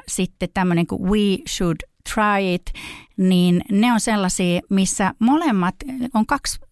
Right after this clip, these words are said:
kumppania, niin ne täyttää, ö, omilta koneiltaan si-,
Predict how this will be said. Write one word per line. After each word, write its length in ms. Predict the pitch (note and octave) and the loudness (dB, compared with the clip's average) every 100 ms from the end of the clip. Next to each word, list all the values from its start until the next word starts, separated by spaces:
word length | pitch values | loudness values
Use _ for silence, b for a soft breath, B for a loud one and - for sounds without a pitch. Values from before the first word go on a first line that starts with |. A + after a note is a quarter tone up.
| - C#4+ C4 | -14 -14 -8
kumppania, 640 | - C4 A#3 G3+ F#3 F3+ F3+ | 0 0 0 0 2 2 2
niin 200 | G3+ G3 | 2 2
ne 180 | G3+ - - | 0 -2 -4
täyttää, 580 | C4+ C4 - F#3 F3 F3 | -2 -2 -6 -2 -2 -2
ö, 540 | - - - - - F#3 - | -10 -20 -20 -20 -6 -4 -2
omilta 580 | A#3 A#3+ G#3+ F#3 F3+ - | 0 0 0 0 -4 -4
koneiltaan 760 | - G#3+ G3+ E3+ E3 E3 D#3+ - | -2 2 2 0 -2 -2 -2 -4
si-, 280 | - F3+ | -6 -4